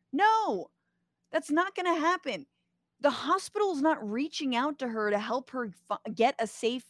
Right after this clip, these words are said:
abortion. If you've been raped by your dad,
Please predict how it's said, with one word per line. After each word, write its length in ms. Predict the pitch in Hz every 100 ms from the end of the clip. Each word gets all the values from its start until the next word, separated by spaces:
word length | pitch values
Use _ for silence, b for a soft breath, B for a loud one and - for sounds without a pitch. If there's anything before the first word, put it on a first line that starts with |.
| -
abortion. 600 | 196 196 240 294 - - _ _ _ _ _ _ _ _ _ _ _ _ _ _ -
If 220 | 339 294
you've 360 | 277 349 415 427
been 340 | 415 415 370 302
raped 360 | 359 349 -
by 200 | 294 302
your 180 | 311 302
dad, 540 | 254 285 247 196 190